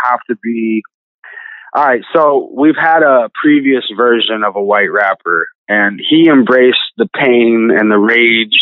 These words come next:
and the anger, and he glorified it, and he made it seem like it was the right thing and it was the appropriate thing. And,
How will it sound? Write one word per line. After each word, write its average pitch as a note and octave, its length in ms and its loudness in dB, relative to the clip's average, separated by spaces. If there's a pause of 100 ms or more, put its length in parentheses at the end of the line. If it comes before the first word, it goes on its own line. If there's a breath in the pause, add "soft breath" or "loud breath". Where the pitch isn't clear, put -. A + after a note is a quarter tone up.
(180)
and G#2 220 0
the G2 100 0
anger, A2 600 0 (400)
and A2 180 -4
he C3 200 -2
glorified A#2 840 0
it, D2+ 180 -10 (100)
and A2 220 -4
he C3+ 160 2
made D#3 260 2
it - 80 2 (140)
seem D3+ 220 4
like B2 200 0
it C3 160 2
was B2 180 2
the A#2 120 0
right B2+ 340 0 (140)
thing G2+ 240 -4
and G2+ 100 -4
it - 80 -10
was G#2 220 -2
the A2 300 2 (300 loud breath)
appropriate C3+ 680 2 (100)
thing. F#2 400 -4
And, F#2+ 200 -8